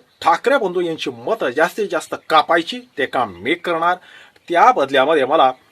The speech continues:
माझा मुलगा जिथून खासदार येतो ते कल्याण डोंबिवलीमध्ये तुम्ही मला माझ्या पक्षाचा महापौर होण्याची संधी द्या. ही जवळपास डील त्यांच्यामध्ये झालेली आहे, म्हणजे ठाण्याच्या बदल्यात मुंबई भारतीय जनता पक्षाचा हातात देण्याची पूर्ण योजना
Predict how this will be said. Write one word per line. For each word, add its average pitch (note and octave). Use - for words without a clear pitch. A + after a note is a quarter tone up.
माझा B2+
मुलगा E3+
जिथून F#3+
खासदार D3+
येतो C3
ते C#3+
कल्याण D#3
डोंबिवलीमध्ये C#3
तुम्ही C3+
मला C3
माझ्या A#2
पक्षाचा E3
महापौर C3+
होण्याची C3
संधी G#3
द्या. C3
ही B3
जवळपास G#3+
डील F3+
त्यांच्यामध्ये B2+
झालेली A#2
आहे, A2
म्हणजे G3+
ठाण्याच्या G3
बदल्यात D3
मुंबई D#3
भारतीय D3
जनता E3
पक्षाचा D3
हातात -
देण्याची D3
पूर्ण C#4
योजना D3